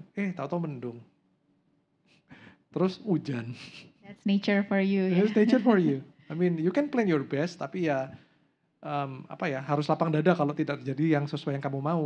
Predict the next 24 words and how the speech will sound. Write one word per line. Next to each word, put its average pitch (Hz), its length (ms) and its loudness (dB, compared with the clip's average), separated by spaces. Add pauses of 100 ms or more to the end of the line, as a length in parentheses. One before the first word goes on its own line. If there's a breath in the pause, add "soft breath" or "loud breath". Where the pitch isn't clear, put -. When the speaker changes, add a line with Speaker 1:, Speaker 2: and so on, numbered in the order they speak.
(300)
Speaker 1:
gitu. 135 220 -8
And 127 180 -8
Speaker 2:
Jadi 196 160 -8
harus 190 340 -10
belajar 185 340 -4
go 190 160 -2
with 190 160 -2
the 185 220 -2 (100)
flow 180 260 0
juga, 180 480 -2
Speaker 1:
Iya, 170 360 0
Speaker 2:
apalagi 175 80 2
Speaker 1:
go 165 140 4
with 160 160 4
the 147 80 2
Speaker 2:
di 175 80 -12
Speaker 1:
flow, 175 320 2
and 147 80 0
Speaker 2:
lapangan. 139 120 -2
Speaker 1:
then, 143 160 0 (500)
iya, 151 240 0
di 135 120 -2
lapangan 131 400 -2
juga, 151 320 2